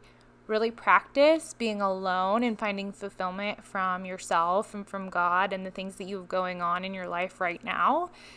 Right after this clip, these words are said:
And use that future family and, like, what you're hoping for in a husband to motivate you in whatever it is you're doing right now.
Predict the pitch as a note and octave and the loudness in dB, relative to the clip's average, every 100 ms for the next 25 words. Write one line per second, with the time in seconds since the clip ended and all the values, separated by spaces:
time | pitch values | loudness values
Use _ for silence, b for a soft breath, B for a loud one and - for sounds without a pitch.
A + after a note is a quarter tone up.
0 | B B - - A3 G#3 G3 G3 F#3+ F#3+ | B B -10 -2 2 2 2 2 0 -2
1 | F#3+ G3 - - A3 B3+ D4 F#4 G4+ G#4 | -6 -10 -14 -4 2 4 4 4 4 4
2 | G#4 C4+ C4+ D4+ D#4 - F#3+ G3 A#3 D4+ | 4 0 2 0 0 0 0 2 2 2
3 | D#4 D4 A#3+ A#3 G#3+ G3+ G3 G3 - A#3 | 2 2 0 0 -4 -2 2 2 2 0
4 | G3+ - F#3 A#3 A3+ A#3 - C4 C4+ C4+ | 2 2 0 0 -2 -2 2 6 6 8
5 | C4+ - G3 G3 G3 - F#3 - C4+ C#4 | 6 4 -2 -2 -2 -2 -2 0 2 2
6 | C#4+ C#4 B B B - - B3 A#3 A3 | 2 -2 B B B -8 -2 0 2 2
7 | G#3+ G3+ G3+ A3 A#3+ A3+ G#3+ G3+ G3 F#3+ | 0 2 4 6 6 2 2 0 0 0
8 | G3+ F#3+ F#3+ F#3+ F#3+ G3 F#3 F#3 F3+ F#3 | -2 0 4 4 4 4 2 -2 -4 -2
9 | F3+ F#3 F#3 F3 E3+ E3+ - F3 D3+ D#3 | 0 0 -4 -8 -8 -10 -6 -4 -2 -4
10 | - - - - - - - | -12 -16 -14 -8 -4 -2 -4